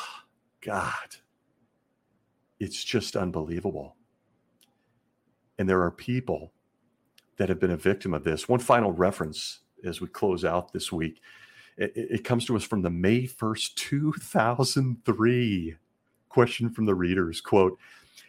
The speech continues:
"Hence, while an individual who reports hearing voices or who has other disturbing sensations may not want to discount demon harassment,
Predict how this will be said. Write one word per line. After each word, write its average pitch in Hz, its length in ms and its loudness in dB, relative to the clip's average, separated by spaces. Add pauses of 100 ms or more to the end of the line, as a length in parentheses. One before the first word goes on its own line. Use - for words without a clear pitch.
"Hence, 120 340 4 (220)
while 117 180 6
an 117 100 4
individual 127 680 6
who 110 200 0
reports 120 560 0
hearing 98 380 0
voices 92 600 2
or 85 200 6
who 101 140 4
has 98 360 4 (160)
other 117 320 4
disturbing 117 720 0
sensations 90 880 -2
may 90 160 -2
not 107 480 0 (260)
want 95 260 2
to 104 100 -4
discount 98 720 0 (100)
demon 127 460 4
harassment, - 880 0